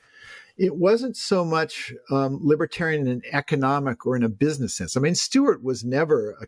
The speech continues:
capitalist. I mean, he was supportive of capitalism, but Stewart was an anti-authoritarian. I mean, that's what the feeling was. "I want to be free to do my own thing," which was, you know, resonated with all parts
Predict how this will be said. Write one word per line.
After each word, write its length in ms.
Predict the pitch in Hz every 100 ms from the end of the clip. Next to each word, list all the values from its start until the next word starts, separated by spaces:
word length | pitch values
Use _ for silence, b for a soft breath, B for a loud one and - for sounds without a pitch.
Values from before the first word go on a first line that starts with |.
| -
capitalist. 520 | - 143 - 92 92
I 40 | 135
mean, 100 | 127
he 20 |
was 180 | 127 -
supportive 560 | 147 - 175 185 143
of 140 | 120 -
capitalism, 880 | 147 139 135 117 143 190 117 95 117 B B B B
but 180 | 196 -
Stewart 420 | - 262 269 -
was 160 | 165 165
an 100 | 147
anti-authoritarian. 1300 | 143 143 - 147 113 - 127 127 - 117 120 87 73 _ _ 139
I 40 |
mean, 140 | 127
that's 340 | 139 180 - 156
what 160 | 147
the 80 | 123
feeling 300 | - 143 127
was. 160 | 95 98
"I 140 | 139
want 160 | 170 175
to 60 |
be 80 | 147
free 340 | 131 - 143 131
to 80 | 110
do 200 | 131 135
my 200 | 120 117
own 180 | 120
thing," 240 | 165 226 190
which 180 | 156 196
was, 140 | 185 214 - -
you 100 | 190
know, 180 | 185 170 B B B B
resonated 560 | 170 214 233 226 180 156
with 180 | 147 139 -
all 260 | 143 175 208
parts 560 | - 160 143 123 -